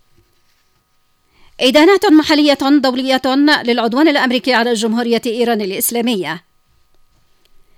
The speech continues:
استشهاد وجرح عدد من الفلسطينيين في قصف مدفعي وسط وجنوب قطاع غزة.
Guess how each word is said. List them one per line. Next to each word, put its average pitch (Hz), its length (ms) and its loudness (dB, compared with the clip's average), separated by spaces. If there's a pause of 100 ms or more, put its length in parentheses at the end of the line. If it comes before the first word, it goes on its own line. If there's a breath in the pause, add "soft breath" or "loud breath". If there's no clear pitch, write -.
(280)
استشهاد 277 580 0
وجرح 254 460 2
عدد 247 360 0
من 233 320 0
الفلسطينيين 254 720 -2
في 220 260 -4
قصف - 340 -4
مدفعي 254 640 -2
وسط 277 520 0
وجنوب 220 540 -4
قطاع 233 260 -2
غزة. 226 380 -4